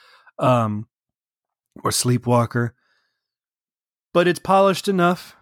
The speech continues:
and the guitars are turned up, and Ray's voice is incre-, incredible in this one. Um, it's a solid tune.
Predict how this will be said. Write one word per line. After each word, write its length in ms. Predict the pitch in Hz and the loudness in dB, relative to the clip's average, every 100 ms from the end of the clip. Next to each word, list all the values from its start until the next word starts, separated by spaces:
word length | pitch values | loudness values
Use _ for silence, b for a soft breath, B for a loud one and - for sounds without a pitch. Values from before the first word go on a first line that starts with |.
| _ _ _ _ _ _ - | _ _ _ _ _ _ -6
and 200 | 160 160 | -2 -2
the 40 | |
guitars 480 | 156 - 170 175 170 | -4 0 2 4 2
are 80 | 175 | -2
turned 300 | 180 180 165 | -2 0 2
up, 280 | 160 160 - | 2 0 -4
and 160 | 151 | 0
Ray's 240 | 147 160 151 | 2 2 0
voice 400 | 139 156 156 170 | 0 0 0 -2
is 140 | 151 | -4
incre-, 280 | 151 160 156 | -2 -2 0
incredible 540 | 151 147 147 143 143 | -2 0 2 2 2
in 60 | 139 | 2
this 240 | 139 - | 0 0
one. 220 | 147 143 - _ _ _ _ _ _ _ _ _ _ | -2 -4 -6 _ _ _ _ _ _ _ _ _ _
Um, 540 | 135 123 110 107 107 113 _ _ _ _ _ _ _ - | -4 -2 -4 -6 -12 -16 _ _ _ _ _ _ _ -10
it's 200 | 175 170 | -6 -4
a 40 | |
solid 340 | - 170 147 135 | 0 2 2 0
tune. 280 | 131 113 | -2 -4